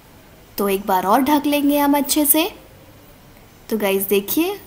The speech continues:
उतार कर देखते हैं। Guys देखिए, हमारे आलू कितने tasty लग रहे हैं, tempting लग रहे हैं। Guys देखिए, आलू भी हमारे गल चुके हैं।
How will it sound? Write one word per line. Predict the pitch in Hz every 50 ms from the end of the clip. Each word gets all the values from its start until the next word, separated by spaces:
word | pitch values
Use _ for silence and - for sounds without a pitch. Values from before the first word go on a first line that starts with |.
| - 214
उतार | 214 - 214 196 190
कर | 185 - 196
देखते | 185 185 180 170 170 - - 254
हैं। | 254 277 320 392 392 - - - - - - - - - - - - - - - - - - - - - - - - - - - - -
Guys | 214 220 214 208
देखिए, | 202 214 240 247 254 - 339 349
हमारे | 349 339 311 294 262 247 247 247
आलू | 247 233 233 240 240 254 254
कितने | 254 254 262 233 - - 214 208
tasty | 202 - 180 180 190 - - - 269 269
लग | 277 269 254 262
रहे | 277 294
हैं, | 302 294
tempting | 277 226 202 196 185 185 214 262 269
लग | 269 269 269 247
रहे | 269 269 262
हैं। | 269 311 339 330 254
Guys | 233 220 226 208
देखिए, | 196 220 208 208 - - 254 269 - -
आलू | 180 185 185 190 214
भी | 220 262 277
हमारे | 285 269 269 269 262 254 254 247
गल | 214 190 185 220
चुके | 233 - 277 269 269 285 285
हैं। | 277 269 277 320